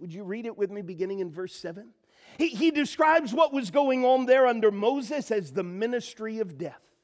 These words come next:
Whole lot of Israelites died in the wilderness. It, it, it was a ministry that was carved in letters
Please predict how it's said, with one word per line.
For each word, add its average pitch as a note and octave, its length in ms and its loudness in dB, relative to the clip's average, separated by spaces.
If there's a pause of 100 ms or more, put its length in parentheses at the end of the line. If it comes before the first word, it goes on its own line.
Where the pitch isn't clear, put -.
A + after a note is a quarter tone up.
(520)
Whole A3+ 520 2
lot G#3+ 180 2
of F3 200 -8
Israelites D3+ 680 -8 (420)
died F3 440 0
in F3 180 0
the D#3 80 -4
wilderness. C3 760 -10 (1800)
It, D4 180 -2
it, D4+ 180 -2
it D#4+ 100 0
was D#4 160 0
a D#4 80 4
ministry D#4+ 640 0
that C4+ 180 -2
was A3 160 -4
carved D4 600 4
in A3 160 -2
letters C#4+ 720 0